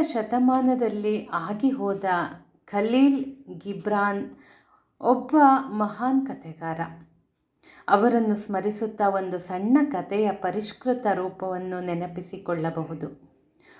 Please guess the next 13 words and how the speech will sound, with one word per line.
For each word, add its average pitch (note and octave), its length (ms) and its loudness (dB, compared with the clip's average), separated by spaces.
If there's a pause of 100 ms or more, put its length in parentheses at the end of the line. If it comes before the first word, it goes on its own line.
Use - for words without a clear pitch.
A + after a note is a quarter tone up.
(380)
ಒಬ್ಬ C#4 320 4
ಮನುಷ್ಯ C#4 600 4
ಮಲಗಿ A#3+ 500 4
ನಿದ್ದೆ A3+ 360 2
ಮಾಡುತ್ತಿದ್ದ. F3 720 -4 (760)
ಮೂರು D#4 440 8
ಇರುವೆಗಳು B3+ 920 2
ಆತನ G#3+ 480 -2 (400)
ಹಣೆಯ B3+ 400 6
ಮೇಲೆ G#3+ 360 2
ಓಡಾಡುತ್ತಿದ್ದವು. F3+ 1300 -4 (380)
ಮೊದಲನೆಯ B3+ 720 6 (120)
ಇರುವೆ, G#3 720 -2